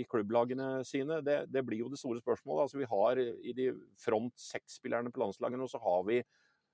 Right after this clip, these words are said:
alle spillere spiller på et veldig godt nivå. De lykkes i klubblagene sine. Det er spennende nye folk også, med Nusa og, og Bob. For meg, eh,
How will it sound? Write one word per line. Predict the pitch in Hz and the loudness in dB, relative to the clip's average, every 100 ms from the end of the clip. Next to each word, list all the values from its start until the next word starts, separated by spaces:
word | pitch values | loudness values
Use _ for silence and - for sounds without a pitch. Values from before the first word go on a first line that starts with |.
| _ _ _ _ | _ _ _ _
alle | - 143 95 123 | 2 2 4 2
spillere | - 113 98 131 | 2 0 2 0
spiller | - 117 104 113 | 0 -2 0 0
på | 117 120 | 4 2
et | 120 | 4
veldig | 120 110 104 113 | 0 0 0 0
godt | 107 - | -2 -2
nivå. | 120 113 117 | 0 2 2
De | 120 | 2
lykkes | 120 - - 104 - | -4 -6 -8 -6 -2
i | 110 | -4
klubblagene | 113 101 98 104 107 110 117 | -2 -2 2 0 0 -4 -6
sine. | - 120 107 117 120 117 | -4 -4 -4 -4 -4 0
Det | 113 | 2
er | 104 104 | 4 2
spennende | 107 - - 113 85 92 107 107 | -2 -4 2 2 2 -4 -4 -4
nye | 107 104 90 95 | -4 -4 -4 0
folk | 107 104 | 0 2
også, | 101 - 113 | 0 0 -4
med | 110 104 | -2 -2
Nusa | 95 92 - 107 | -2 -2 2 2
og, | 104 101 101 101 - | 4 2 2 2 0
og | 101 101 101 98 | 0 0 0 2
Bob. | 113 123 - _ - - _ _ | 0 0 -12 _ -20 -20 _ _
For | - 196 | 4 6
meg, | 165 196 277 220 _ _ _ - | 6 6 4 -2 _ _ _ 0
eh, | 160 165 | 2 2